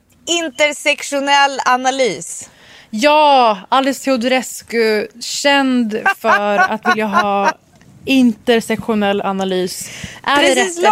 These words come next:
Speaker 1: lagom.
Speaker 2: fel, Brittas
Speaker 1: Precis
Speaker 2: gissning?
Speaker 1: lagom mycket.
Speaker 2: Vi ska höra vad Ulf Kristersson sa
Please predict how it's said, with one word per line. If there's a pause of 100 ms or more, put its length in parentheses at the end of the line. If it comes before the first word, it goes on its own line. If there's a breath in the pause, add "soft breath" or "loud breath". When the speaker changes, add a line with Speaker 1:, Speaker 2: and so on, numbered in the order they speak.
(180)
Speaker 1:
lagom.
Speaker 2:
fel,
Brittas
Speaker 1:
Precis
Speaker 2:
gissning?
Speaker 1:
lagom
mycket. (260 soft breath)
Speaker 2:
Vi
ska
höra
vad
Ulf
Kristersson
sa